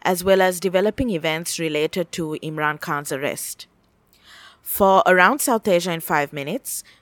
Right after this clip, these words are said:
we'll unpack the Karnataka elections, talk about Adani's sale of its investments in Myanmar, a high-profile scam involving refugees in Nepal, the doubling of poverty in Sri Lanka, and the recently held S C O summit in Goa.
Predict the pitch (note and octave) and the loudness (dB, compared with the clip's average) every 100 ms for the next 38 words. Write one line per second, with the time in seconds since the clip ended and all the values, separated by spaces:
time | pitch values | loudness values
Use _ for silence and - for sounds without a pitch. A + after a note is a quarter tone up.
0 | - F3+ F3 D#3 E3 E3+ G#3+ - E3 - | -8 -2 2 2 0 0 -2 -2 -8 -2
1 | D#3+ D#3 D#3+ - F#3 D#3 C#3+ C#3 - F3+ | -2 0 -2 -2 0 0 0 -4 -6 -6
2 | A3+ D#4 - - _ - - - G3 A3 | -6 -8 -12 -14 _ -20 -4 4 4 4
3 | G3 F#3 F3+ E3 E3 E3+ F3 - - E3+ | 4 6 4 4 2 2 -2 -4 2 2
4 | F3+ F3 D#3 E3+ D3+ D3+ D#3+ F#3 E3 - | 2 -2 -4 -6 -4 -2 -2 -4 -6 -6
5 | D3+ D#3 E3+ F3+ D#3+ C3 D3+ G#3+ _ _ | -6 -4 -2 -2 0 -2 -2 -6 _ _
6 | _ _ _ - F3+ G#3 A#3+ - A#3+ G#3 | _ _ _ -4 2 4 4 2 -2 0
7 | G3 - G3 E3 E3+ E3+ E3+ D#3+ D#3+ E3+ | -2 -2 -4 -4 -4 -8 -4 -2 -2 -6
8 | D#3+ D#3 D3+ F#3 G3 G3 F3 E3+ D3+ D#3 | -12 -8 -8 -6 -8 -8 -10 -10 -10 -10
9 | E3 D#3+ C3 D3+ G3+ _ _ _ _ - | -8 -6 -4 -6 -10 _ _ _ _ -8
10 | F3+ F3 F3+ G3+ G3 F3+ - F#3 A3+ A3+ | 0 0 0 -4 -8 -10 -4 -4 -4 -6
11 | F3+ D#3 E3+ D#3+ F3+ D#3+ D3 D3 D#3 D#3 | -10 -10 -10 -10 -8 -8 -8 -8 -8 -8
12 | G#3 _ _ _ - F#3 F#3 F#3 A3+ C4+ | -8 _ _ _ -6 -4 -2 -4 -4 -6
13 | B3+ B3+ G#3 D3+ D#3+ - F3+ - F#3+ D3+ | -6 -6 -2 -2 -4 -4 -4 -4 -4 -4
14 | D3+ D#3 C#3+ D3+ - D#3+ D#3 C#3+ A#2+ C#3 | -4 -6 -6 -10 -10 -12 -6 -6 -6 -8